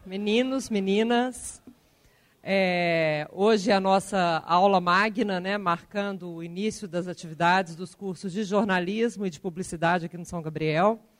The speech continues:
É, queria ressaltar que é uma iniciativa conjunta dos dois cursos e, além de marcar o início do semestre,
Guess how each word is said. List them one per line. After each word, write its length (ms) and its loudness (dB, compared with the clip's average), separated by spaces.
É, 1040 -2
queria 280 6
ressaltar 600 0
que 100 -6
é 40 0
uma 120 -2
iniciativa 600 -6
conjunta 680 -2
dos 200 -8
dois 260 0
cursos 480 -4
e, 60 0
além 360 4
de 120 -4
marcar 400 2
o 100 4
início 400 -4
do 100 -6
semestre, 760 -4